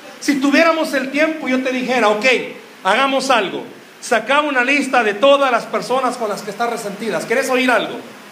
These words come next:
El rey Saúl, yo vi al principio que estaban haciendo esto, lo del juego bíblico.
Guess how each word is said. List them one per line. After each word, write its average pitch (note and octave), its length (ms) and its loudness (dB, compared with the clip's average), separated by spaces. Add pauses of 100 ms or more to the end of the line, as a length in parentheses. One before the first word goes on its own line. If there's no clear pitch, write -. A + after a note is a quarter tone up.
(500)
El G3 140 2
rey B3 140 4
Saúl, B3 280 0
yo A#3+ 140 2
vi B3+ 160 0
al A3+ 120 2
principio A3 440 -2
que G#3+ 80 -2
estaban A#3 320 0
haciendo A#3 320 -2
esto, A#3 200 0
lo G3 140 2
del D#3 160 -2
juego A3 440 2 (120)
bíblico. G3+ 400 -4